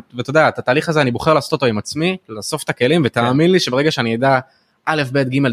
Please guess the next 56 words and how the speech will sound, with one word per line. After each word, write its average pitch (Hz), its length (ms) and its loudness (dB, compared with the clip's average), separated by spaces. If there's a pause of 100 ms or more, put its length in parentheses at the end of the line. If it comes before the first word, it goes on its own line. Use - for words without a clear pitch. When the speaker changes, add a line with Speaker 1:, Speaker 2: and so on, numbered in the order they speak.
Speaker 1:
ד', 123 200 0
מה 127 200 2
עזר 135 300 0
לי, 143 100 0
מה 131 120 -2
שיפר 143 200 -4
אותי, 143 160 -4
מה 131 120 -2
הוציא 131 220 -2
מה, 127 180 -2
מה, 120 180 -8 (240)
מה 139 100 -6
הוציא 156 220 -4
Speaker 2:
אתה 156 100 0
Speaker 1:
אותי - 0 -
Speaker 2:
אומר, 135 120 2
"אז 123 60 0
Speaker 1:
מהדבר 120 180 2
Speaker 2:
תשתף". 180 120 4
Speaker 1:
הזה, 220 240 2 (340)
אז 117 100 -6
אני 117 100 -2
אשתף. 120 400 -2 (760)
אתה 110 100 -12
מבין? 127 200 -2
ארבעה 135 280 4
כלים 147 240 0
שיעזרו 127 320 0
לכם 123 340 0
להתמודד 120 320 -4
מול 123 140 -4
חרדות. 107 500 -6 (120)
Speaker 2:
כן. 104 160 -6
Speaker 1:
אבל 120 180 2
אני 123 80 2
עוד, 123 120 0 (120)
אתה - 80 -14
יודע, 156 100 4
אני 117 100 0
חווה 113 240 -2
את 143 60 0
זה 147 60 -2
בעצמי 143 320 0
עדיין, 135 220 0
אני 110 140 -4
כאילו 113 200 -4
עוד 107 80 0
אוסף - 420 -2
כלים, 117 320 0
אני 107 80 -4
עוד 104 80 -8 (180)
מקשיב 160 240 -2
לאנשים, 131 420 2
מקשיב 139 200 -4
לפודקאסטים, 131 640 -2
הרצאות. 123 560 0